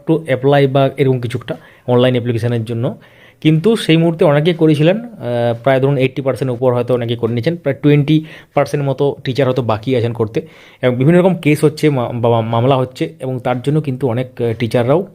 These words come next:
এখন চাইছেন যে তাদের ক্ষেত্রে যদি সুযোগ করে দেওয়া হয় সেটা কিন্তু খুবই ভালো হয়। অবশ্যই এটা গুরুত্বপূর্ণ ব্যাপার এবং, আহ, টেট পাস সার্টি-, সার্টিফিকেট সবার, আহ, উদ্দেশ্যেই কিন্তু দিয়ে দেওয়া উচিত বা সবাইকে দিয়ে দেওয়া উচিত,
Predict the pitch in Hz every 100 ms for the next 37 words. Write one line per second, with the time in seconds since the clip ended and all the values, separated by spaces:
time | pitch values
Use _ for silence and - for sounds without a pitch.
0 | - - _ - 110 117 175 170 127 127
1 | 156 151 156 156 110 135 - - 147 135
2 | 139 123 117 117 120 117 131 196 - -
3 | 117 117 117 123 160 135 117 101 98 95
4 | - - - - _ - _ 143 175 -
5 | 208 160 151 160 131 143 151 151 160 147
6 | 156 175 170 131 123 120 120 117 147 147
7 | 151 - 127 - 131 - 123 135 135 139
8 | 120 120 123 - _ _ _ 127 123 120
9 | 120 117 131 - 147 147 - 123 117 127
10 | 120 113 113 113 113 110 147 117 113 107
11 | 127 107 110 113 113 110 110 175